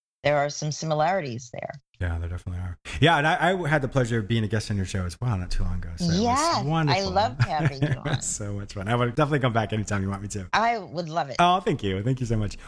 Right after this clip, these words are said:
Speaker 2: With everything that you're doing, where, where do you see yourself going next? 'Cause you've, I mean, you've literally have done everything. But where do, where's Doctor Tranquility? What's, what's next for her?
Speaker 1: Well, you know, it's kind of funny. That's a great question, by the way.
Speaker 2: <laughs> Thanks.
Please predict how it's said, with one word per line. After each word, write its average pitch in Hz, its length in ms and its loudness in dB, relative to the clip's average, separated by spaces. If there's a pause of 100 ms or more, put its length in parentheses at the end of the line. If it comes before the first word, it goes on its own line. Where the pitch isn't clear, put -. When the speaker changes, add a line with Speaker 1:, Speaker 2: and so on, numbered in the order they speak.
Speaker 2:
With 175 220 6
everything 262 300 2
that 139 140 -2
you're 135 160 2
doing, 120 800 2
where, 196 320 4
where 208 220 2
do 262 60 2
you 254 60 4
see 214 120 -2
yourself 143 340 2
going 101 260 2
next? - 500 -6 (100)
'Cause 113 140 6
you've, 143 100 4
I 127 60 2
mean, 143 140 6
you've 127 100 0
literally 135 460 0 (320)
have 101 120 -2
done 101 140 2
everything. 87 300 -2
But 101 100 4
where 147 200 4
do, 170 120 2
where's 151 580 -2 (400)
Doctor 123 200 2
Tranquility? 95 680 -2
What's, 120 200 -4
what's 123 220 -4
next 101 220 -4
for - 100 -12
her? 87 200 -12 (640)
Speaker 1:
Well, 285 100 -8
you 381 80 -8
know, 427 120 -8
it's 508 140 -10
kind 415 280 -10
of 339 100 -8 (320)
funny. 190 600 0
That's 302 220 0
a 180 60 2
great 135 240 2
question, - 440 -2
by 90 120 -4
the 101 60 -4
way. 107 220 0
Speaker 2:
<laughs> - 40 -6
Thanks. - 320 -8